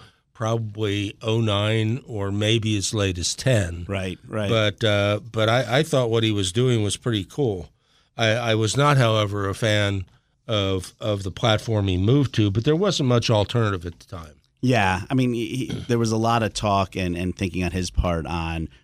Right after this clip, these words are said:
Speaker 2: what's the right platform to accomplish what he wanted to accomplish. Early on, you know, not a lot of budget either, so finding a platform that was good for that day and that month, maybe that year, w-, w-, was the most suitable route.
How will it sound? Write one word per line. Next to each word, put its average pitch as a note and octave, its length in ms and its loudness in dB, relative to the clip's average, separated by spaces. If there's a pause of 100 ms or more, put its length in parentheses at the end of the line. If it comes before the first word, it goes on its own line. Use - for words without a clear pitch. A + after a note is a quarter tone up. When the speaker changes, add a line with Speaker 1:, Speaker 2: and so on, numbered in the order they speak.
(200)
Speaker 2:
what's G2 220 -2
the G2 100 -6
right F2 200 -2
platform F2+ 640 -4
to E2+ 60 -8
accomplish E2+ 400 -6
what E2 100 -6
he E2 60 -4
wanted E2 240 -4
to D#2 60 -8
accomplish. E2 680 -6 (480)
Early A2+ 280 2
on, G2 500 0
you A#2 100 -6
know, F#2 260 -4 (240)
not A2+ 180 -2
a G#2 40 0
lot G2+ 160 0
of F#2 80 -4
budget F2+ 260 -2
either, F#2 320 0
so - 140 -4
finding G#2+ 440 0
a F2+ 60 -4
platform F#2+ 540 -4
that F2 180 -6
was E2 160 -8
good F2+ 240 -6
for F#2 120 -10
that E2+ 260 -6
day F2 440 -4 (260)
and G#2 100 0
that G#2+ 160 2
month, G2 360 0
maybe F#2 280 -2
that E2+ 180 -4
year, E2+ 480 -2
w-, D#2+ 220 -8
w-, F2 200 -8
was D#2+ 200 -12
the E2+ 80 -10
most D#2+ 200 -6
suitable D2+ 540 -8
route. C#2+ 400 -10